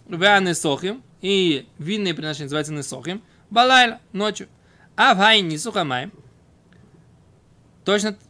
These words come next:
точно так же нисухамай, возлияние воды на жертвенник в Суккот, который делали, нами ехали на сех балайла, тоже может сделать ночью. А это очень интересно, надо запомнить, да? Что нисухамаем, написано здесь в Геморе, что нисухамаем,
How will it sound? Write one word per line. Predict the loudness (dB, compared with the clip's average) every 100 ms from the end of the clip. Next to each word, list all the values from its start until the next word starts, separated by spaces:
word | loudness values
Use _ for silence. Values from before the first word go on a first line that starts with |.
| -2
точно | 0 0 -4
так | 0 0 0
же | -4 -4
нисухамай, | -6 -6 -4 -2 -2 0 0 0 -4
возлияние | -10 -4 -2 -2 0
воды | -2 -2 -2 -4 -4 -6
на | -6
жертвенник | -2 -2 -2 -8 -10
в | -10
Суккот, | -8 -4 -6
который | -6 -10 -8
делали, | -6 -8 -10 _ _ _ _ _
нами | -4 -2 -2
ехали | -2 -2 -2
на | -2 -4
сех | -4 -4
балайла, | -2 -2 -2 -2
тоже | -6 -6
может | -4 -6 -6
сделать | -4 -4 -6
ночью. | -10 -12 -18 _ _ _ _ _ _ _ _
А | -6
это | -4
очень | -4 -4
интересно, | -4 -4 -2 -4
надо | -2
запомнить, | -4 -4 -6 -6
да? | -8 -8 _
Что | -16
нисухамаем, | -12 -8 -8 -8 -6 -6 -6 -10 _ _ _ _ -18
написано | -14 -10
здесь | -10 -8
в |
Геморе, | -8 -8 -8
что | -8
нисухамаем, | -10 -12 -12 -10 -6 -6 -6